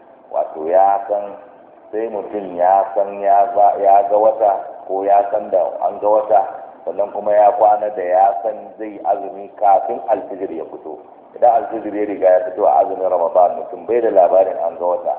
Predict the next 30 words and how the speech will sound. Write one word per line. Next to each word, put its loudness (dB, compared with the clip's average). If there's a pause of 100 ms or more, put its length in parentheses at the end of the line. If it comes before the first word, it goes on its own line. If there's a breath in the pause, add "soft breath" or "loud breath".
(300)
bai -8
san 0
an -6
ga -6
wata 2
ba, 2 (400)
to -16 (100)
ran -2
nan -4
sai -6
dai -6
ya -4
kame 2
baki, -2
ba -2
zai 0
yiwu -4
ya 2
ci -4
abinci -2
ba 4
da 0
rana 4 (420)
in -14
dai -4
har 0
azumi -2
ya 2
wajaba 0
kan -8